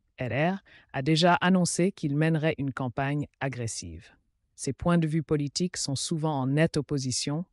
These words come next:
à ceux de Boyard. Alors que Boyard promeut un programme fortement axé sur le social et une politique climatique et migratoire déterminée,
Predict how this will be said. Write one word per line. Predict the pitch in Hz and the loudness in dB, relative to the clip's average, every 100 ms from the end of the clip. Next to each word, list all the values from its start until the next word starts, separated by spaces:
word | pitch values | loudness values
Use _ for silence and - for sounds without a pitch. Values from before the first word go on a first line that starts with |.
| _ - | _ -12
à | |
ceux | 113 - 131 | -8 -6 -6
de | |
Boyard. | 120 110 98 78 - - _ _ _ _ _ _ | -6 -6 -8 -10 -16 -20 _ _ _ _ _ _
Alors | 139 160 160 | 0 2 4
que | - | 2
Boyard | 143 170 165 165 180 | 4 6 8 6 2
promeut | - 165 170 | 0 2 4
un | 165 | 4
programme | 139 165 151 147 139 | 2 -2 0 0 0
fortement | - - 190 - 185 160 - | -2 -2 -2 2 2 2 0
axé | 151 - 160 | -4 -2 -2
sur | - 127 | -2 -2
le | |
social | 113 123 - 139 160 226 247 _ - | -2 -4 -2 0 0 0 -4 _ -4
et | |
une | 127 127 | -2 0
politique | 156 156 - 165 - | 0 -2 -2 -6 -6
climatique | - 165 151 - 165 - | -4 0 0 -2 -6 -4
et | |
migratoire | 123 139 135 131 - 147 131 | -2 -2 -2 -4 -2 -2 -2
déterminée, | 117 131 131 123 120 131 185 | -4 -4 -4 -2 -2 -2 -2